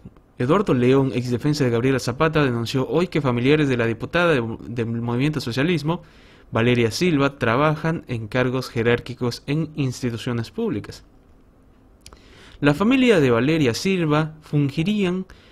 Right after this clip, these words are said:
como autoridades dentro del Ejecutivo, lo cual emerge de una denuncia de la Asociación Departamental de Producciones, de Productores de Coca, adep Coca,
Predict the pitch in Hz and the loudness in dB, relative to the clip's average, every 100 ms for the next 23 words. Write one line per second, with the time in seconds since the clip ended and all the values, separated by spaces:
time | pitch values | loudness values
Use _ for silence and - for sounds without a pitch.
0 | - - - 123 123 120 120 120 127 156 | -20 -20 -6 0 2 4 2 2 2 4
1 | 156 131 123 175 160 127 113 113 117 - | 4 4 2 0 2 0 0 -2 -4 -2
2 | 185 113 - - - - 117 139 139 151 | 0 0 -2 -12 -16 -4 -2 2 2 2
3 | 151 120 139 156 143 170 - - _ - | -2 -2 2 0 0 -2 -4 -12 _ -2
4 | 120 135 135 117 127 143 123 113 113 113 | 0 2 0 0 -2 0 -2 -2 -4 -4
5 | 127 127 120 - 107 107 120 127 127 120 | -4 -4 -4 -4 -4 -4 -4 -4 -4 -4
6 | 107 104 - 120 123 120 117 107 110 107 | -6 -6 -6 -4 -4 -6 -6 -4 -6 -4
7 | 120 120 113 107 101 - - - 104 110 | -4 -4 -4 -6 -6 -10 -14 -12 -8 -8
8 | - - | -12 -16